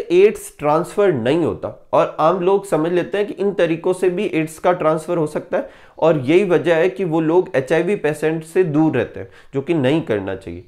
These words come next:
तो क्या, किन किन चीज़ों से एड्स नहीं फैलता वो भी समझ लेते हैं। पहला है by normal social contact, ऐसा कोई भी सोशल कॉन्टैक्ट, हाथ मिलाना, गले लगना, जिसमें बॉडी फ्लूइड एक्सचेंज ना हो, उससे एड्स नहीं फैलता।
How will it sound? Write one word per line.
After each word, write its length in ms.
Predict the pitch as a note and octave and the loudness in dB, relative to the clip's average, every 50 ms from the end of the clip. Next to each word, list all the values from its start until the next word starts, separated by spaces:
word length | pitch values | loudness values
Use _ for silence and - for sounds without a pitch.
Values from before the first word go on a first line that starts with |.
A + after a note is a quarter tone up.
| _ _ _ _ | _ _ _ _
तो 60 | - E3+ | -8 -8
क्या, 340 | F3 - G3 G3 G3 G#3+ | -2 2 4 4 6 4
किन 340 | G#3 G#3 - G3+ A3 A3+ A3 | 2 0 -2 0 0 0 0
किन 220 | - G3+ G#3 G#3+ G3 | 0 -2 -2 -2 -2
चीज़ों 320 | - D#3+ D3+ B2+ D#3+ F3 | -4 -4 -4 -2 -2 -4
से 240 | F3 - G#3 - - D#3+ | 2 2 2 2 2 0
एड्स 300 | E3 F3 E3+ F3 - C#3 | 0 0 0 -2 -6 -4
नहीं 240 | C#3 C#3+ D#3+ F3 | -4 -2 0 -2
फैलता 540 | F3 - C3+ B2+ B2 A2 - E3 G3+ F#3+ - - | 0 0 0 0 0 0 -2 -4 -4 -4 -6 -8
वो 200 | B2 C3+ D#3 F3 | -4 -2 0 0
भी 160 | E3 F3 G3 | 0 -2 -4
समझ 320 | F#3+ - B2+ A#2+ A#2+ A#2 G#2 | -4 -4 -4 -4 -4 -4 -6
लेते 260 | G2+ F#2 F#2 - B2+ | -6 -8 -8 -10 -12
हैं। 100 | - - - - - - _ | -12 -14 -20 -20 -20 -6 _
पहला 240 | D#3 E3 E3 E3 - | 0 2 2 4 4
है 180 | C#3+ E3 D#3+ | 2 2 4
by 120 | D3+ D#3+ D#3+ D3+ | 2 2 2 2
normal 560 | C#3+ C3+ C3+ C#3 D3+ D#3 E3 F#3 G#3 G#3+ G#3 - | 0 0 2 2 2 2 0 0 0 0 -2 -4
social 520 | - - D#3 D#3+ D#3 - E3 D#3+ E3 E3 D#3+ | -6 -4 -4 -4 -4 -4 -4 -4 -4 -4 -2
contact, 540 | - A2 G#2 G2+ - - D#2+ - - - - _ - - _ - | -4 -4 -4 -4 -6 -10 -10 -10 -12 -18 -20 _ -20 -20 _ -6
ऐसा 200 | - E3 - F#3+ | -4 -2 -2 -2
कोई 240 | G3 F#3+ F#3+ G3 G3+ | 0 2 2 2 2
भी 140 | F#3+ G3 G#3+ | 0 -2 -4
सोशल 460 | - F#3 D#3+ E3 D#3+ - E3+ F3 F3+ | -2 -2 -2 -2 0 -2 -2 -2 0
कॉन्टैक्ट, 500 | F3 E3 C#3 C#3 C3 - D#3+ F3+ F3+ - | 0 0 -2 0 0 -2 -4 -4 -4 -4
हाथ 260 | - C#3 C#3 C#3+ C#3+ C#3+ | 0 0 0 0 0 -2
मिलाना, 400 | C#3 C#3 C3+ C3 C3+ C3+ C#3 C3+ | -2 -2 -2 -2 -2 -2 -4 -2
गले 280 | A#2+ B2 C3 C#3+ D3+ | -2 0 2 2 2
लगना, 420 | C#3+ B2+ B2 A2+ B2 C3 C3 B2+ C3 - - - _ _ _ _ | 0 0 -2 -4 -4 -4 -4 -6 -6 -10 -18 -20 _ _ _ _
जिसमें 540 | B2+ D#3 F3+ F3+ - - F3+ G#3 A3+ G#3 D#3 | -4 -2 -2 -2 -4 -2 0 0 2 2 4
बॉडी 260 | C#3 D3 D#3+ F#3+ G3+ A#3 | 6 6 6 6 4 0
फ्लूइड 320 | - - G3+ G3+ G#3 F#3 | 0 2 2 4 4 4
एक्सचेंज 480 | F3+ D#3+ E3 - - F3+ E3 E3 D#3 D3+ | 4 2 2 -2 -4 -2 -2 0 0 0
ना 60 | C#3+ | -2
हो, 280 | C3+ C#3+ F3+ - - - - | -2 -2 -4 -6 -8 -10 -10
उससे 380 | D#3+ - - - F#3+ F#3 - - | -10 -10 -4 -2 -2 -2 0 -2
एड्स 320 | C#3 C#3 C3 C3 - - | -2 -2 -4 -6 -10 -8
नहीं 240 | A2+ G#2+ G#2+ A#2 A#2 | -6 -6 -6 -6 -6
फैलता। 520 | - G2 E2+ E2 D#2+ - F2 - - _ | -8 -8 -8 -8 -10 -12 -16 -16 -18 _